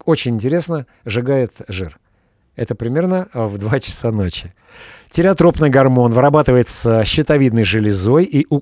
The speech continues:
управляет обменом веществ. Во время сна он снижается.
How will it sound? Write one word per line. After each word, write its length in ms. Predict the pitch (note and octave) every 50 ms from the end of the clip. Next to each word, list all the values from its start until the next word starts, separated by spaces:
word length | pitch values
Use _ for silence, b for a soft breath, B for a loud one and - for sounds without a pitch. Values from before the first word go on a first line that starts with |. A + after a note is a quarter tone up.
| - _
управляет 640 | - B2+ - C#3+ C3+ C3 B2 C3+ E3 F3 D#3 - C3
обменом 500 | A#2+ G#2+ A#2 C3+ D3 C#3+ C#3+ C3+ B2 A2+ B B B B
веществ. 600 | A#2+ C3 C3+ B2 - - A#2+ G2 E2+ - - - B B B B B B B
Во 100 | C3 B2+
время 220 | C3+ C#3 C3+ C3
сна 220 | A2+ - E3+ F#3 F#3
он 220 | - C#3+ C#3+ D3+ - -
снижается. 840 | - - C#3 C#3 C3+ A#2 A2+ G#2+ F2 E2 D#2+ - - - E2 D#2